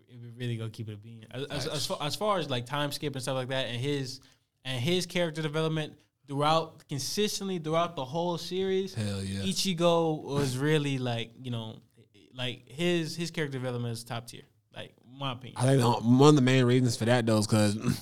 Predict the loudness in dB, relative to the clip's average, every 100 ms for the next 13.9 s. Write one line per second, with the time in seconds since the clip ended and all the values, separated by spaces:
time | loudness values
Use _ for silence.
0 | -6 -4 4 8 8 6 2 _ _ _
1 | _ _ _ -2 0 4 6 8 8 6
2 | 6 6 4 4 4 4 4 2 0 -2
3 | -2 0 -2 0 0 -2 -2 -6 -6 -4
4 | -2 0 0 -2 -2 -2 -2 -2 -4 -2
5 | 0 2 0 -2 0 0 -2 -2 0 -2
6 | -4 -4 -4 -6 -12 -14 -14 -10 -2 0
7 | 0 -2 -8 _ _ -6 -4 0 -2 -2
8 | -4 -4 -4 -8 -8 -6 -6 -6 -4 -2
9 | -2 -4 -6 -12 -14 -10 -10 -10 _ _
10 | _ _ -8 -4 -2 -2 -2 -4 -8 _
11 | _ _ _ 4 6 8 8 8 6 2
12 | _ _ _ _ _ _ _ _ _ _
13 | _ 4 6 6 6 6 6 2